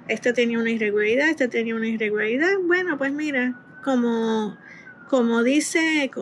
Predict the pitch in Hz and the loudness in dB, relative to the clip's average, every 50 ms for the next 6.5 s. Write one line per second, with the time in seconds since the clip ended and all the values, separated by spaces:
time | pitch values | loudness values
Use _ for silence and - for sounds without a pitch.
0 | - - - - 247 233 190 - - 226 226 247 269 262 - 330 320 302 294 269 | -10 -4 0 0 0 0 0 -4 -6 -6 -4 -2 -2 0 0 -2 -2 0 -2 0
1 | - 262 254 - 254 254 247 233 220 247 240 240 247 240 254 294 320 311 302 294 | 0 0 0 2 2 0 0 2 0 0 2 2 2 2 2 2 2 2 2 0
2 | 285 - - 240 220 220 220 247 277 311 320 339 330 285 240 233 233 285 285 277 | 0 0 -2 0 0 0 0 0 2 2 2 2 2 2 0 0 0 -2 -4 -2
3 | 262 277 269 262 240 254 247 254 240 240 240 - 262 254 254 240 226 208 208 - | -2 -2 -2 0 0 0 0 2 0 0 -2 0 0 0 0 0 -2 -2 -2 -2
4 | 226 226 226 220 - 233 - 226 208 - 202 196 190 202 202 - - 226 - - | 0 -2 -2 -2 -4 -6 -6 -6 -6 -4 -4 -2 -2 -2 -2 -2 -6 -8 -6 -4
5 | 214 202 208 196 190 - - 202 190 - 180 185 240 220 - - 254 - - 277 | -4 -4 -2 -2 -2 -2 -2 -4 -4 -2 -2 -2 -2 -2 -2 -2 -4 -2 -2 -6
6 | - - - 240 214 233 254 262 - | -6 -4 -6 -6 -4 -2 -4 -4 -4